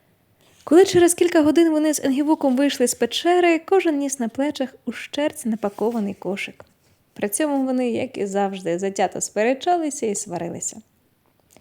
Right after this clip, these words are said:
Гноми дибали й дибали на своїх крихітних кривеньких ніжках, та жодного разу так і не озирнулися.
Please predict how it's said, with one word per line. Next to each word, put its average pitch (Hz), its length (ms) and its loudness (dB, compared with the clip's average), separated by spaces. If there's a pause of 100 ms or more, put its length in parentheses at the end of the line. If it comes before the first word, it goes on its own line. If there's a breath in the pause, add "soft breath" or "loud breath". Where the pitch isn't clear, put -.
(100)
Гноми 262 440 2
дибали 233 640 0
й 226 60 -2
дибали 226 440 -4
на 220 100 -2
своїх 226 360 -4
крихітних 226 480 -6
кривеньких 208 580 -6
ніжках, 269 340 -8 (640 soft breath)
та 262 120 -2
жодного 294 360 0
разу 262 240 -4
так 277 240 -12
і 226 40 -8
не 190 160 -8
озирнулися. 185 680 -14